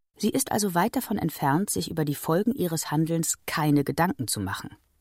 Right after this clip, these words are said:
Allerdings fragen sich viele von uns, ob Rischers generalisiertes, abstraktes, schlechtes Gewissen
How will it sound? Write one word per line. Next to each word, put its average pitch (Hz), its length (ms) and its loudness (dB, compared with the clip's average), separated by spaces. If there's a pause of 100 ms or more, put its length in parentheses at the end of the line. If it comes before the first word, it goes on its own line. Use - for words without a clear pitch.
Allerdings 277 420 4
fragen 262 300 4
sich 247 180 -2
viele 247 220 4
von 226 200 0
uns, 214 300 4 (380)
ob 175 220 0
Rischers 208 420 2
generalisiertes, 160 1080 4
abstraktes, - 680 0
schlechtes 165 440 2
Gewissen 165 420 2